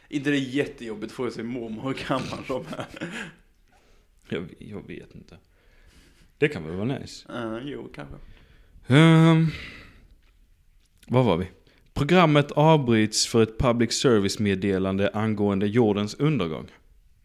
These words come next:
Speaker 1: Om det har hänt?
Speaker 2: <laughs> Det står med här.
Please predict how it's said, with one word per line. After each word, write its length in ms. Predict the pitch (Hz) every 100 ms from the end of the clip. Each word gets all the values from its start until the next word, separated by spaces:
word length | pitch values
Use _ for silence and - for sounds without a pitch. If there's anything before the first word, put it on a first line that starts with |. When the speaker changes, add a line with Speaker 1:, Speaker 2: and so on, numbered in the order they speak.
| _ _ _ _ _ _ _ _ _ _ _ _ _ _ _ _ _ _
Speaker 1:
Om 140 | 117
det 60 | 135
har 120 | 131
hänt? 460 | - - - - - _ _ _ - - - - - - - - - - - - - - 170 - - 120 156 - 123
Speaker 2:
<laughs> 60 | -
Det 100 | 135
står 300 | - 110 104
med 260 | 110 87
här. 160 | 107